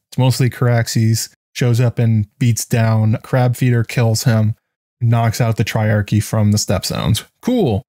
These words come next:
right? They're making a lot of progress. Things are going good, but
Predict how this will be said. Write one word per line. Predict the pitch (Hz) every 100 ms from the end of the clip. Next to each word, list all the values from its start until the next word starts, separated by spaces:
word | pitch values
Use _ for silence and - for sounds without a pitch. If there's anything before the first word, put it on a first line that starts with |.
| _
right? | 120 151 302 - _ _ _
They're | 143
making | 165 180
a | 185
lot | 196
of | 185
progress. | 214 226 127 117 - -
Things | _ 175 170
are | 156
going | 151 165 156
good, | 151 180 123 - - _ _ -
but | 127